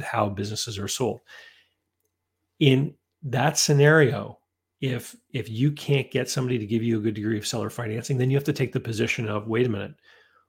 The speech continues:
what if all of these other risks should potentially arrive after the fact?"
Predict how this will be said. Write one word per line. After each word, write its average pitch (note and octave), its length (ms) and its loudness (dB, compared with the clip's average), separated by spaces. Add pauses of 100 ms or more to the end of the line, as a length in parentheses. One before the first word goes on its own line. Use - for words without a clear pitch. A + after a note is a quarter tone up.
(120)
what C3+ 440 6
if B2 300 -2
all B2 160 0
of A2+ 80 -2
these A#2 160 -2
other G#2 240 -2
risks A2+ 420 -2
should B2 300 0
potentially A#2 500 -4
arrive G#2 460 -2
after G#2+ 320 -10
the G#2+ 80 -10
fact?" B2+ 500 0